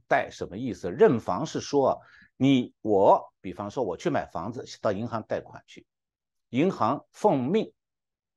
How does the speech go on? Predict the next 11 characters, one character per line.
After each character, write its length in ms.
政 220
府 160
的 80
命 220
令 200
说， 160
你 140
先 260
查 240
查 140
我 540